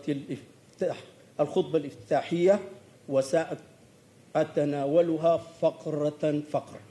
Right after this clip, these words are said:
السيد رئيس المحكمة الموقر،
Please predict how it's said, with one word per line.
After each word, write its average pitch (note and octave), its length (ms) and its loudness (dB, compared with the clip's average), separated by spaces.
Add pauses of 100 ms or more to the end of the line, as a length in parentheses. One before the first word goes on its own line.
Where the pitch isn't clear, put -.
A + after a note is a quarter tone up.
(3250)
السيد F3+ 320 2
رئيس E3+ 240 0
المحكمة D#3 420 2
الموقر، E3+ 520 2